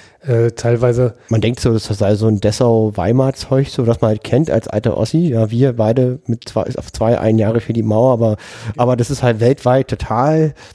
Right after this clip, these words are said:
Speaker 2: wahrscheinlich kriegen wir jetzt wieder irgendwelche tollen Nachrichten in dieser Erkenntnis.
Speaker 1: <laughs> Auch dafür gibt's die Blockieren-Funktion.
Speaker 2: Ah, ich möchte nur betonen, ich bin immer wieder überrascht, wie, wie, wie, wie wichtig und relevant und prägend dieses, dieses Bauhausbewegung weltweit, global gesehen ist.
Speaker 1: <laughs> Äh, mich hat's auch,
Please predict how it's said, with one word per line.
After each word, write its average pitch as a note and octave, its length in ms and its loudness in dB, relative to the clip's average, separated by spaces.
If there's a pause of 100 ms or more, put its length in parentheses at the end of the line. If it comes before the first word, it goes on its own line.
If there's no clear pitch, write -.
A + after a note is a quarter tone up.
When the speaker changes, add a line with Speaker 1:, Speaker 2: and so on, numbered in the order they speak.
Speaker 2:
wahrscheinlich B2+ 600 -2
kriegen C3 180 -2
wir B2+ 60 4
jetzt - 100 -2
wieder A#2+ 120 0
irgendwelche A#2 260 0
tollen A2 240 0
Nachrichten D#3+ 560 -2 (100)
in D3 120 2
dieser C#3 180 2
Erkenntnis. C#3+ 480 0
Speaker 1:
<laughs> - 20 -6
Auch C#3 100 -2
dafür C3+ 260 0
gibt's B2+ 180 0
die C3+ 80 -4
Blockieren-Funktion. A#2 800 -2 (260)
Speaker 2:
Ah, B2 220 2
ich C3 120 0
möchte C#3 220 2
nur C3+ 80 2
betonen, C3 320 2
ich A#2+ 120 -4
bin C#3 120 0
immer D3 220 2
wieder C#3 140 2
überrascht, A#2 420 -2
wie, A#2 200 -2
wie, A#2 220 -4
wie, A#2 180 -4
wie A#2+ 180 0
wichtig C3+ 420 -2
und A#2 180 0
relevant A2+ 560 0
und G#2 240 -2
prägend C3 400 0
dieses, A2 340 -6
dieses G#2+ 240 -4
Bauhausbewegung A2+ 800 0
weltweit, A2 540 0
global G#2+ 340 0
gesehen G#2 380 -2
ist. - 140 -8 (200)
Speaker 1:
<laughs> B2 100 0 (560)
Äh, C#3+ 120 4
mich B2+ 220 -2
hat's C#3 160 -2
auch, C3+ 260 0